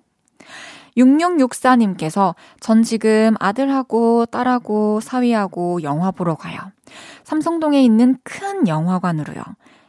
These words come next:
행복한 저녁이 될 것 같아요. 방송 잘 듣고 있습니다." 와, 가족끼리 영화관 너무 행복할 것 같아요. 영화 잘 보시고요. 또 밤에도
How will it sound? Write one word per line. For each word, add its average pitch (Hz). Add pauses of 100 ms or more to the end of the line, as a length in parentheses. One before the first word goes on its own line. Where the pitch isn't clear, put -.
행복한 311
저녁이 190
될 175
것 170
같아요. 160 (440)
방송 220
잘 214
듣고 233
있습니다." 202 (600)
와, 285
가족끼리 247
영화관 208
너무 240
행복할 269
것 240
같아요. 185 (480)
영화 226
잘 226
보시고요. 220 (400)
또 196
밤에도 196